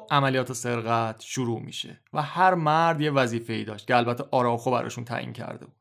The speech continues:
ارتباط با پلیس سپرده شده بود به ویتت. لوئیز و بتو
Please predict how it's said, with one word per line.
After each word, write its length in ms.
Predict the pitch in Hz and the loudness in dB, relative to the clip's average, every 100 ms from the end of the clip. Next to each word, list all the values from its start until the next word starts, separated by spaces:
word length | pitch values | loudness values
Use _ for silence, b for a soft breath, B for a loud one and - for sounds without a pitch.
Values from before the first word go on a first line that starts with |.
| _ _ _ _ - | _ _ _ _ -4
ارتباط 580 | 170 165 160 160 202 202 | -2 -2 -2 0 0 -2
با 120 | 185 | -4
پلیس 680 | - 143 151 190 202 - - _ | -2 -2 0 -2 -6 -8 -12 _
سپرده 540 | - 143 143 139 147 | -6 -4 0 -2 -2
شده 200 | 147 139 | -6 -4
بود 160 | 139 131 | -4 -2
به 120 | 123 | -4
ویتت. 640 | 110 104 107 - _ - _ _ _ _ - | -4 -10 -12 -16 _ -20 _ _ _ _ -4
لوئیز 400 | 143 185 214 208 | 0 0 0 -2
و 80 | 180 | -2
بتو 720 | 170 151 165 165 160 160 | -2 -4 -4 -2 -2 -4